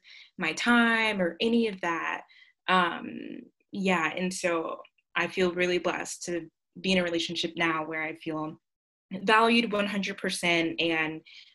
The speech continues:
as a four, you know, what we need is someone who just sees us for who we are and who can take all of that and make you feel understood and just,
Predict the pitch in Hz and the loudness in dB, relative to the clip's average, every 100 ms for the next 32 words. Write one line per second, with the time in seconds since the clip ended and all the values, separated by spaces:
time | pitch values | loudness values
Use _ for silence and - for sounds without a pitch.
0 | _ _ - 190 190 233 277 294 247 208 | _ _ 2 4 4 6 8 10 10 8
1 | 196 196 190 180 175 175 185 _ - 202 | 6 4 6 6 2 -2 -10 _ -14 -2
2 | 190 185 196 196 202 202 185 175 - 180 | 2 2 2 0 2 4 4 2 0 -2
3 | 170 170 170 170 185 170 165 - 233 - | 0 0 -2 -4 -2 -2 -2 -2 -4 0
4 | 254 247 247 240 - 220 233 226 202 170 | 0 2 0 -2 -4 0 0 0 0 -2
5 | - - - 175 175 180 180 175 165 160 | -6 -10 -4 -4 -2 -4 -6 -4 -4 -4
6 | 160 165 - - - - _ _ _ - | -6 -14 -20 -20 -20 -20 _ _ _ 6
7 | 277 285 285 262 262 240 233 233 226 185 | 8 8 8 6 4 2 4 4 2 2
8 | 170 170 - 180 175 - 175 165 165 170 | -2 -4 -6 -4 -4 -4 -2 -2 -2 -6
9 | 170 170 170 165 - 247 240 233 226 - | -6 -6 -4 -6 0 2 4 2 -2 -6
10 | 180 180 170 175 170 - - | -4 -4 -2 -2 -2 -6 -12